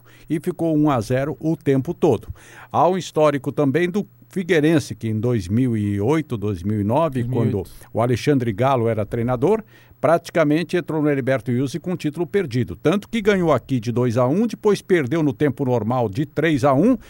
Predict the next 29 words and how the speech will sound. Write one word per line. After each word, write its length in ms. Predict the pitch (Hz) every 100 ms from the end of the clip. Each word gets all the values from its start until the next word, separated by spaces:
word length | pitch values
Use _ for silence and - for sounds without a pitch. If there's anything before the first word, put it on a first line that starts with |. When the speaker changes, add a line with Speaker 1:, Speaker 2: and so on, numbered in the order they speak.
| -
Speaker 1:
e 140 | 190 226
matou 560 | 226 240 - 226 233
o 40 | 233
jogo 300 | 196 214 208
um 100 | 220
a 80 | 214
zero 300 | 131 160 165
no 140 | 196 190
tempo 320 | 165 147 175
normal. 500 | 185 143 143 107 - - - - -
Tem 100 | 202
um 120 | 247
título 460 | - 196 196 175 156
também, 680 | 156 120 143 131 113 98 - _ - - -
é, 160 | 113
também 440 | 110 139 123 160 151
ganho 360 | 113 185 202
pelo 260 | 127 127 113
Joinville 500 | 123 127 104 143 147
em 40 |
Florianópolis, 920 | - 123 117 98 123 208 302 214 - -
num 360 | 123 190 233
zero 340 | 110 147 143 131
a 100 | 98
zero 320 | 98 143 120
aqui, 260 | 101 151
que 160 | 160 135
choveu 460 | - 143 117 165 151
tudo, 520 | - 202 269 269